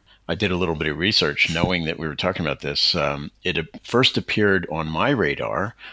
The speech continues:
on the ninth of July, two thousand eight. Um, we have a production status report that would go through the studio,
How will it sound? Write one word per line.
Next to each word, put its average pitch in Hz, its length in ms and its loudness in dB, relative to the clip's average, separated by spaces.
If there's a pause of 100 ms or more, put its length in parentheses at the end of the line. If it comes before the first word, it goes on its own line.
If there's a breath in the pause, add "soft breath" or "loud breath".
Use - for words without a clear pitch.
(180 loud breath)
on 82 140 -2
the 87 60 0
ninth 104 440 0
of 87 120 -6
July, 87 540 -2
two 110 140 -4
thousand 87 560 -2
eight. - 260 -2 (260)
Um, 82 280 -4
we 107 100 2
have 107 160 2
a 90 60 -2
production 92 420 -2
status 95 460 2
report 80 380 -6 (400)
that - 220 -4
would 76 260 -6 (160)
go 87 160 -2
through 92 180 -4
the 78 120 -4
studio, 85 680 0